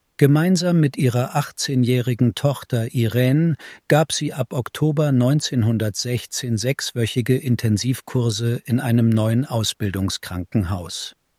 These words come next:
In diesen Kursen wurden Frauen zu Röntgentechnikerinnen ausgebildet.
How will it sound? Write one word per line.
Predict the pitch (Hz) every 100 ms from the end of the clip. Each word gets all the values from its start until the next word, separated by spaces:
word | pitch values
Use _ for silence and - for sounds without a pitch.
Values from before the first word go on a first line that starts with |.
| _ _ _ _ _ _ -
In | 117
diesen | 139 139 139
Kursen | - 127 131 123 135
wurden | 120 117 113
Frauen | - 117 117 120 117
zu | - 117
Röntgentechnikerinnen | 117 135 - 120 101 - 107 113 104 113 98 101 98 123
ausgebildet. | 101 95 - 104 101 87 98 - -